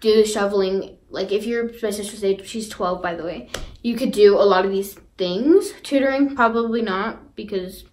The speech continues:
unless you're tutoring, tutoring, like, a third grader. Um, but just be wary about your age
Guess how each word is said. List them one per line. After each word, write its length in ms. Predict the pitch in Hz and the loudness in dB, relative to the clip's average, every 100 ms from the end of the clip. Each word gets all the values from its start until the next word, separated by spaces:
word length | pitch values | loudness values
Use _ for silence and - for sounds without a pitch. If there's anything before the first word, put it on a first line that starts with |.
| _ _ _ _ _ _ _ 208 | _ _ _ _ _ _ _ -4
unless 280 | 196 190 | -2 -2
you're 80 | 202 | -6
tutoring, 400 | 214 185 170 170 | -6 -4 -4 -6
tutoring, 380 | - 190 170 175 | -6 -6 -6 -6
like, 120 | 170 | -10
a 40 | 175 | -8
third 260 | 208 202 | -8 -8
grader. 400 | - - 180 220 - _ _ _ _ _ | -10 -10 -10 -14 -18 _ _ _ _ _
Um, 420 | 208 202 190 170 - _ _ - | -2 0 0 -4 -10 _ _ -20
but 840 | 214 226 208 190 - - - - _ _ _ | 0 4 6 4 2 -6 -16 -18 _ _ _
just 200 | 226 247 | -6 4
be 140 | 311 359 | 8 10
wary 460 | 262 208 208 220 | 8 4 2 -2
about 340 | 233 226 208 202 | -2 0 0 0
your 140 | 208 | -2
age 500 | 160 156 185 190 - | -2 -2 -2 -4 -12